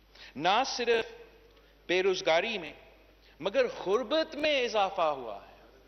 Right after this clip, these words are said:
तारीखी इजाफा हुआ है। हुकूमत अपने किरदार से इतने शर्मिंदे हैं कि वो अपने पेपर से और इकोनॉमिक सर्वे से गुर्बत और बेरोजगारी के फिगर्स को गायब करते हैं।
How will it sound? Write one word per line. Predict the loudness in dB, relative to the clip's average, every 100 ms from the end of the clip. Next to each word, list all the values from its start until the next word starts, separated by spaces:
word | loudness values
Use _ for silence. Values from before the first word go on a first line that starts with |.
| -20 -20 -20 -10 2
तारीखी | 4 4 0 -4 -2 0 0
इजाफा | 0 0 2 0 0
हुआ | 0 -2 -4 -4
है। | -8 -16 -20 -20 _ _ -20 -4 -2
हुकूमत | 0 -2 0 0 0
अपने | -2 -4
किरदार | -2 -4 2 2 4 0
से | -2 -4
इतने | -4 -4 -2
शर्मिंदे | -2 -4 -4 -6 -2 0 0 0
हैं | 0 0 -2 -2
कि | -2
वो | 0 2 2
अपने | 2 0 -2 -4
पेपर | 0 -2 0 -2
से | -2 -2 0 0
और | 0
इकोनॉमिक | -2 -2 -2 -2 -8
सर्वे | -4 0 0 0 -4 -6
से | -10 -16 -20 -20 _ _ _ _ -20 -18 -14
गुर्बत | 0 0 4 0 2
और | -2
बेरोजगारी | 0 0 2 0 2 2 2 2 -2
के | -2 -2
फिगर्स | 0 2 2 0 -2
को | -2
गायब | 2 4 2 0
करते | -2 -4 -6
हैं। | -10 -12